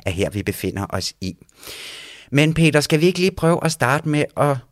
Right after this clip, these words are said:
slå fast den her klassiske fortælling eller historie, der siger, at Harald Blåtand, han er, øh, begravet i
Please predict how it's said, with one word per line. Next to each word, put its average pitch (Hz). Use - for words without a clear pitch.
slå 131
fast 98
den 175
her 180
klassiske 139
fortælling 127
eller 92
historie, 117
der 110
siger, 123
at -
Harald 98
Blåtand, 101
han 101
er, 95
øh, 85
begravet 104
i 113